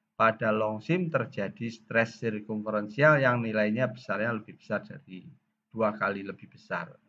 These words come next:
sehingga dipakai dasar perhitungan. Nah, kemudian T sama dengan P kalikan R per S E minus nol koma enam P. Ya,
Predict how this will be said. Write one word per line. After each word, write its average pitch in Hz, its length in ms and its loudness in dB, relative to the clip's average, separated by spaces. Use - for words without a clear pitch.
sehingga 95 400 -8
dipakai 92 640 -8
dasar - 400 -12
perhitungan. - 560 -18
Nah, 143 240 8
kemudian 190 560 8
T 185 400 6
sama 190 400 4
dengan 127 800 0
P 180 320 0
kalikan 147 640 4
R 131 320 2
per 135 400 -2
S 113 320 -2
E 143 240 0
minus 196 720 -2
nol 131 320 2
koma 110 400 -4
enam 95 480 -6
P. 90 400 -12
Ya, 90 240 -6